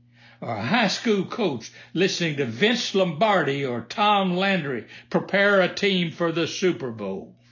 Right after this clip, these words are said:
or a young pilot listening to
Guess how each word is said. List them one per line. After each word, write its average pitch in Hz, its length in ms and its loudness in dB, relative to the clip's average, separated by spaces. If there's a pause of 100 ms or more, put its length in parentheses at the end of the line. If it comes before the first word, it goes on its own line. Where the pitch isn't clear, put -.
(600)
or 131 300 -2
a 117 100 -2
young 135 580 -2
pilot 117 680 -2 (400)
listening 127 680 -2 (280)
to 117 180 -4